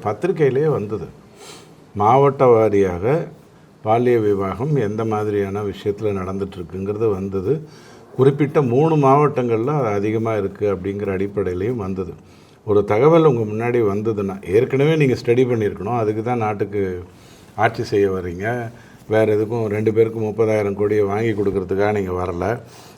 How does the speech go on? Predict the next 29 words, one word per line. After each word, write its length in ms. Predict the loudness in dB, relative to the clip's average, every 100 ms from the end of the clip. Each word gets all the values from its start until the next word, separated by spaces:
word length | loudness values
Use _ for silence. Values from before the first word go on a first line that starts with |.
| -4
இல்ல 160 | 4 4 4
துர்கா 200 | 4 4
அம்மா 160 | 4 2
என்ன 100 | 0 -2
சொல்றாங்களோ 400 | -4 -4 -6 -4
அதை 120 | -4 -4
செய்யறதுக்காக 580 | -2 -2 -2 -4 -4 -4 -6
வரல. 280 | -8 -10 -10 -10 -14 -20 _ -4
அடிப்படையில 500 | 0 2 4 4 2 -2 -4 -8 -4
இந்த 160 | 0 4 4
விஷயத்தை 360 | 2 0 0 0
நீங்க 140 | 0 -2
புரிஞ்சுக்கணும். 500 | -4 -4 -6 -8 -10 -6
ஏன்னா 140 | -4 0
பாலிய 320 | 2 4 6 6
விவாகத்தை 460 | 4 4 2 0 0
பத்தி 200 | -2 -2 0
நீங்க 200 | 2 2 0
தான் 160 | 0
பேசியிருக்கீங்க. 640 | 2 0 -2 -8 -10 -14 -14 -18 -20 -20 -20 -20 -14 -4
உங்களுடைய 360 | 2 4 4 2
சித்தாந்த 440 | -2 2 4 4 4
கோட்பாடுல 600 | 2 2 2 2 2 0
தான் 120 | 0 0
நீங்க 140 | -2
என்ன 120 | -4 -4
சொன்னீங்க, 300 | -4 -4 -2 -2 0
இந்துக்கள்ல 500 | 0 0 0 0 -2
வந்து 180 | -2 -2